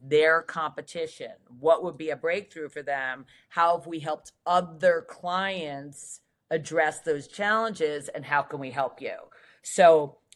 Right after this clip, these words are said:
I'm riffing that like, "Oh, it's so easy," but people aren't doing that. They're going in with capability pitches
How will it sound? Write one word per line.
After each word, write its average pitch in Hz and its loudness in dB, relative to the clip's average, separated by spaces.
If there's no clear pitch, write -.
I'm 208 2
riffing 185 -2
that 143 0
like, 156 -6
"Oh, 370 -4
it's - -6
so 165 0
easy," 214 -6
but 160 -2
people 202 -2
aren't 196 -2
doing 214 6
that. - -18
They're 165 0
going 180 2
in 170 -4
with 160 -12
capability 170 -2
pitches 135 -6